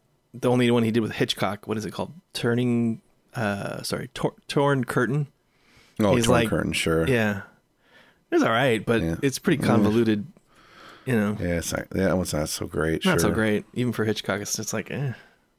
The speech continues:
Speaker 2: Yeah.
Speaker 1: But I had to see him with Julie Andrews. I don't think, um, I don't think he's been in anything else with her.
Speaker 2: Yeah, I can think of.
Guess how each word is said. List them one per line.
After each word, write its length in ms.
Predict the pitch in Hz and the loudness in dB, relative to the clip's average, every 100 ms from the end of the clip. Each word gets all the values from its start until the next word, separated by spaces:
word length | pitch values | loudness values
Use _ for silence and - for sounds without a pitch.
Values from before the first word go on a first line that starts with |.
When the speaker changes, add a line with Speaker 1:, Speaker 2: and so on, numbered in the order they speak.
| _ _ _ _ - | _ _ _ _ -6
Speaker 2:
Yeah. 240 | 76 76 - _ _ - | -2 -2 -6 _ _ 0
Speaker 1:
But 300 | 139 120 - _ _ - | 2 2 -2 _ _ -4
I 100 | 147 | 0
had 120 | 151 135 | 2 2
to 60 | |
see 160 | 123 117 | 2 2
him 180 | 123 120 | 2 2
with 120 | 107 | 2
Julie 240 | 117 107 | 2 2
Andrews. 340 | 113 107 104 98 | 2 0 -2 -2
I 80 | |
don't 200 | 110 104 | -2 -2
think, 200 | - 107 - _ _ _ - - _ _ _ _ _ - | -4 -6 -8 _ _ _ -20 -20 _ _ _ _ _ -4
um, 400 | 110 101 101 107 _ _ _ _ _ _ _ _ _ _ _ _ _ _ _ _ - | 0 0 0 -4 _ _ _ _ _ _ _ _ _ _ _ _ _ _ _ _ -10
I 60 | 120 | -8
don't 100 | 104 | -6
think 120 | - | -8
he's 100 | 110 | -4
been 120 | 113 | -2
in 80 | 104 | 0
anything 240 | 104 107 | 0 0
else 200 | 107 104 | -2 -4
with 100 | 113 | -6
her. 300 | 113 107 104 - _ _ _ _ _ _ _ _ _ _ _ _ _ _ _ _ _ _ _ _ _ - | -4 -4 -4 -10 _ _ _ _ _ _ _ _ _ _ _ _ _ _ _ _ _ _ _ _ _ -6
Speaker 2:
Yeah, 240 | 87 80 | -2 -2
I 220 | 76 80 | -2 -6
can 100 | 76 | -8
think 200 | 78 78 | -6 -6
of. 1300 | 78 - - - - - - - - - - - - | -6 -12 -20 -16 -12 -10 -10 -10 -12 -16 -18 -20 -20